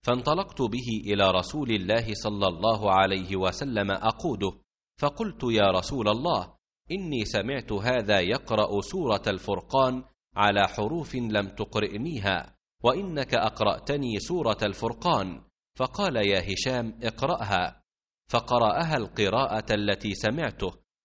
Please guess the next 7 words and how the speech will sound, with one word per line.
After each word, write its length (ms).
فقال 520
رسول 400
الله 400
صلى 320
الله 440
عليه 420
وسلم: 600